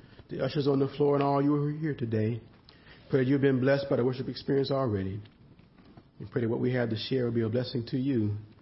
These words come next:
as we look again into God's eternal word. We continue on our theme, the Christian experience. Look at Isaiah forty. Isaiah chapter forty. Begin reading at verse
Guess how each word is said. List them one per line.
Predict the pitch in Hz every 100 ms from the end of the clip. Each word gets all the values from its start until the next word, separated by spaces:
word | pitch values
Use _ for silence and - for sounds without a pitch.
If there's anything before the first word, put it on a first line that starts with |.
| - _ - -
as | 143
we | 113
look | 117 113
again | 98 123 123 110
into | 107 117
God's | 113 117 110 104 - - - _ _ -
eternal | - - 120 107
word. | 113 107 101 - - - - _ - _ -
We |
continue | 120 131 156 160 147
on | 139
our | 131 120
theme, | 165 160 143
the | 127
Christian | - 147 143
experience. | 117 - 156 139 110 - - - - - - - - -
Look | 143
at |
Isaiah | 131 131 135 147 143
forty. | 160 135 120 120 - - _ _ - _ _ - _ -
Isaiah | 147 127 131 139 135 131 120 -
chapter | - 139 143 113
forty. | 143 131 127 120 - - - - - _ _ -
Begin | 120 131 131 123
reading | 135 127 120
at | 110
verse | 127 123